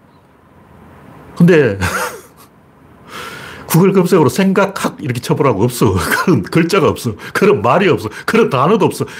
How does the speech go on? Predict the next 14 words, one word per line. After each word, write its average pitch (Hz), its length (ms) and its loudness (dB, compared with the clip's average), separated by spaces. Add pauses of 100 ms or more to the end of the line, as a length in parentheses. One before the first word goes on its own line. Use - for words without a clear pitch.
그런 233 280 0
말을 185 240 2
한 202 120 2
사람이 214 240 2
지금까지 233 240 0
단 220 140 2
한 285 100 4
명도 226 180 2
없는 151 180 0
거야. 98 460 0 (1300)
인류의 214 340 4
역사가 190 560 2 (120)
일만 220 300 2
년인데 107 600 0